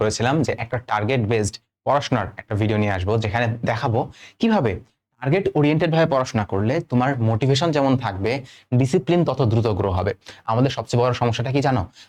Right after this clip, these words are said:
আমরা পড়তে বসি, পড়ার সময় দেখি অনেক পড়াশোনা, আরে সর্বনাশ, এত পড়াশোনা আমরা পড়বো কখন? তখনই হতাশা চলে আসে, এতদিন কিছু পড়া হয়নি, এত পড়াশোনা বাকি, মানুষজন মনে হয় পড়ে ফেলছে অনেক কিছু,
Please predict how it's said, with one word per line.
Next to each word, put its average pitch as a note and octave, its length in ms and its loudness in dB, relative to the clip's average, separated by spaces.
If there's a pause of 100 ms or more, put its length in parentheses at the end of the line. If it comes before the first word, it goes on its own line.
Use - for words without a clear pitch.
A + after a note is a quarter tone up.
(120)
আমরা B2 340 2 (300)
পড়তে A#2+ 260 -2
বসি, C3+ 180 0 (120)
পড়ার A2+ 200 0
সময় A#2 200 0
দেখি - 120 -2 (180)
অনেক E3+ 200 2 (100)
পড়াশোনা, A#2+ 420 -2 (100)
আরে D#3 120 0 (180)
সর্বনাশ, C3+ 460 2 (140)
এত - 60 -2 (100)
পড়াশোনা C#3 300 2
আমরা B2 200 2
পড়বো D3+ 280 2
কখন? G#2+ 200 -2 (380)
তখনই D3+ 300 2
হতাশা A#2+ 320 -2
চলে A#2+ 220 2
আসে, A2+ 160 -4 (540)
এতদিন C3 300 2
কিছু B2+ 200 0
পড়া A2+ 200 2
হয়নি, A#2+ 300 4 (220)
এত - 80 -4 (140)
পড়াশোনা A2+ 400 0
বাকি, D3 240 0 (420)
মানুষজন B2 320 2
মনে A#2 120 4
হয় B2+ 140 2
পড়ে C3+ 200 2
ফেলছে A#2+ 280 -2
অনেক G2 180 -2
কিছু, A#2+ 180 0